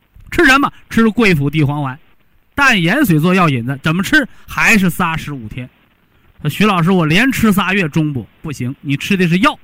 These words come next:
药物要有疗程。什么叫疗程？是吧？就是得吃一吃，歇一歇，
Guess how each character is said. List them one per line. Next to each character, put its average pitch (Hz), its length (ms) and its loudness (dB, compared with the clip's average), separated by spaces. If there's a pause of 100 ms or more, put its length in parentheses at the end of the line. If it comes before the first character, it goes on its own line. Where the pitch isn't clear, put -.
(1300)
药 330 260 4
物 220 240 4
要 196 120 2
有 131 140 0
疗 147 460 -2
程。 165 260 -6 (1600)
什 - 200 -2
么 392 100 -8
叫 349 180 4
疗 190 240 4
程？ 170 280 -2 (1900)
是 - 60 -16
吧？ 151 240 -2 (640)
就 190 140 2
是 170 120 4
得 139 140 0
吃 311 280 2
一 226 120 4
吃， 190 340 0 (120)
歇 269 460 2
一 160 40 2
歇， 156 280 -2